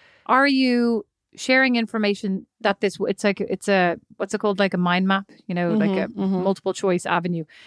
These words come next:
Speaker 1: were you asked to share this information? Yes, no, right? If yes, do you know more about this topic than the woman you're explaining it to?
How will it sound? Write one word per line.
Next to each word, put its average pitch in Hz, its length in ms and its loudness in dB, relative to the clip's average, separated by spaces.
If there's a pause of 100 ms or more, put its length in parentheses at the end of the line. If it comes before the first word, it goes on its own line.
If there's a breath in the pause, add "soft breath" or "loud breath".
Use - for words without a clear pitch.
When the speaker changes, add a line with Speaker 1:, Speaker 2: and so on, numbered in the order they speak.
(400 loud breath)
Speaker 1:
were 226 120 2
you 277 160 4
asked 226 240 0
to 202 80 -6
share 196 240 0
this 185 160 -6
information? 170 520 -6
Yes, 175 300 -6
no, 156 240 -8 (100)
right? 165 320 -8
If 208 240 -2
yes, 185 320 -6 (440 soft breath)
do 247 100 2
you 269 260 4
know 220 220 4
more 220 220 2
about 214 240 0
this 196 120 -6
topic - 440 -4
than 185 180 -2
the 190 80 -2
woman 190 260 -2
you're 175 140 -2
explaining 180 440 -6
it 160 100 -12
to? 139 220 -10